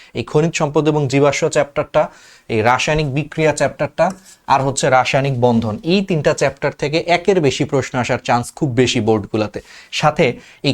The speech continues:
খনিজ সম্পদ এবং জীবাশ্ম চ্যাপ্টারের সাথে মিলিয়ে অনেক সময় আমাদের জীবনের রসায়ন এই চ্যাপ্টারটা দিয়ে দেয়। এই জন্য এই চ্যাপ্টারটা পড়বে এবং সহজ একটা চ্যাপ্টার, ছোট্ট চ্যাপ্টার। তাহলে টোটাল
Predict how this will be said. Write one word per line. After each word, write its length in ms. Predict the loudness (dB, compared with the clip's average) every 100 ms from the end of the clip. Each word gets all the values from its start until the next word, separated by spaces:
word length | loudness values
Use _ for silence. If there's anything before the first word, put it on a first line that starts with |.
| 0
খনিজ 260 | 2 2 2
সম্পদ 240 | 0 0 0 0
এবং 100 | -2
জীবাশ্ম 360 | 0 0 2 0
চ্যাপ্টারের 460 | 0 0 0 0 0
সাথে 180 | -2 -2 0 2
মিলিয়ে 300 | 4 4 2 2
অনেক 140 | 0 -2
সময় 200 | 0 0 0
আমাদের 260 | 2 2 2
জীবনের 360 | 0 2 2 2
রসায়ন 380 | 2 0 -4 -2
এই 60 | -2
চ্যাপ্টারটা 380 | -4 -4 -6 -4 -2
দিয়ে 140 | -2
দেয়। 120 | -4 -8 -20 _ -2
এই 60 | 0
জন্য 140 | 0 2
এই 40 |
চ্যাপ্টারটা 340 | 0 -2 -2 0 0
পড়বে 180 | 0
এবং 140 | 0 -2 -4
সহজ 220 | 0 0 0
একটা 140 | -2 -2 -2
চ্যাপ্টার, 260 | -4 -6 -4
ছোট্ট 200 | -4 -2 -4 -4
চ্যাপ্টার। 260 | -6 -10 -14 -20 _
তাহলে 180 | -4 -2 0
টোটাল 260 | 0 2